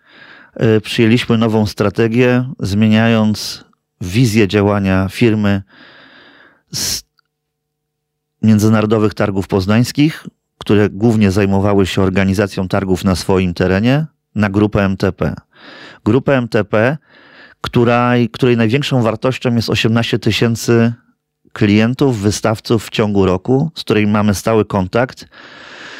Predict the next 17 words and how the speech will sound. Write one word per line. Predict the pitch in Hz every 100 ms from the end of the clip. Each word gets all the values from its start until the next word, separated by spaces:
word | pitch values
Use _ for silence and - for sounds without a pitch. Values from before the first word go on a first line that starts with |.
| -
i | -
z | 98
którymi | 117 120 131 127 127 - _ _ _ _ _ _ -
w | 98
wyniku | 101 113 123 123
dialogu | 95 104 117 117
wiemy, | 101 113 120
jakie | 117 -
mają | 110 113
swoje | 107 - 110 110
potrzeby. | 127 - 139 104 90
Oni | 98 98
dzisiaj | 104 - 113
potrzebują | - 104 - 104 110 104
nie | 101 107
tylko | 104 117 110
targów, | 98 98 101 110 131 -